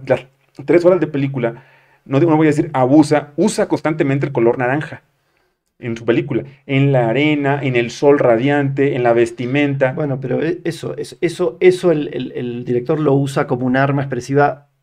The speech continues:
Speaker 2: que quiere, que, que, que, que está contaminándote para, para que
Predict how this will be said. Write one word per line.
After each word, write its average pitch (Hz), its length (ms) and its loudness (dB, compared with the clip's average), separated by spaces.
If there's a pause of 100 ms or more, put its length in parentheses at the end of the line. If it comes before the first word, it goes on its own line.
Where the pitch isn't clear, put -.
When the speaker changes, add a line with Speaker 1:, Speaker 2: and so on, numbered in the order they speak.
Speaker 2:
que - 140 -20
quiere, 160 560 -2
que, - 180 -14
que, - 240 -20
que, - 220 -16
que - 40 -20
está - 180 -2
contaminándote 165 920 2
para, 139 260 4
para 127 180 -2
que 131 140 -8